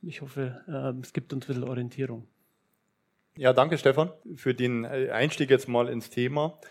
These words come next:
Speaker 2: Was sind so die Anforderungen, was sind die Rahmenbedingungen, denen wir glauben, die F und E vier Punkt null ausgesetzt sein wird?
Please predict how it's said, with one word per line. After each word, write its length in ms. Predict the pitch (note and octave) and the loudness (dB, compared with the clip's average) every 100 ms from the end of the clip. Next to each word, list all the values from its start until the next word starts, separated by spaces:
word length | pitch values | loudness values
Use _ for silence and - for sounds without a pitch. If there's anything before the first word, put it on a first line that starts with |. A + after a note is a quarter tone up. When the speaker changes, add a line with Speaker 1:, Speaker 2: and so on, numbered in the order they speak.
| _ - | _ -8
Speaker 2:
Was 160 | B2 | -8
sind 140 | B2+ B2 | -4 -2
so 100 | A#2+ | 0
die 140 | A2+ | 0
Anforderungen, 760 | A2 C#3 - B2 C3 C3 C3+ B2 | 0 -2 2 4 6 4 0 -6
was 140 | A#2 | -8
sind 140 | B2+ | -2
die 80 | B2 | 0
Rahmenbedingungen, 800 | A2 A#2+ C#3 C3 B2 B2 A#2+ A#2 | 2 2 2 0 -2 -2 -4 -6
denen 460 | A2+ A2+ A2+ A2 A2 | -6 -6 -6 -8 -6
wir 100 | A2+ | -4
glauben, 540 | A2+ A2 A#2+ B2 A#2 A#2 B2 - | 0 2 0 -2 -12 -14 -18 -10
die 200 | A2+ G#2+ | -6 -4
F 160 | B2+ B2 | -4 -6
und 120 | G#2 | -6
E 140 | A2+ | -4
vier 180 | A#2 B2+ | -4 -4
Punkt 200 | B2 A#2 | -4 -6
null 180 | A2+ A#2 | -4 -2
ausgesetzt 640 | A#2 A#2+ - A2+ G#2 - - | -2 -2 -4 -4 -6 -8 -6
sein 280 | G#2 G2+ | -4 -4
wird? 240 | G2+ G2 | -6 -8